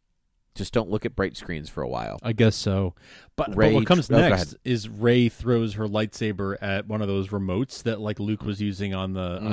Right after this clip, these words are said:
Speaker 1: Mm-hmm.
Speaker 2: on board the Falcon and chops down a tree in the process.
Speaker 1: Yep. And, uh,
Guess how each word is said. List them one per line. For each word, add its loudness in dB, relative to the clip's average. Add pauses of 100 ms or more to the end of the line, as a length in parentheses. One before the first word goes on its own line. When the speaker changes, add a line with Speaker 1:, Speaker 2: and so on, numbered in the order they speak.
(100)
Speaker 1:
Mm-hmm. -6
Speaker 2:
on -8
board -6
the -10
Falcon -4 (380)
and -6
chops -4
down -4
a -10
tree 0
in -6
the -6
process. -12 (720)
Speaker 1:
Yep. -2 (220)
And, 0
uh, 6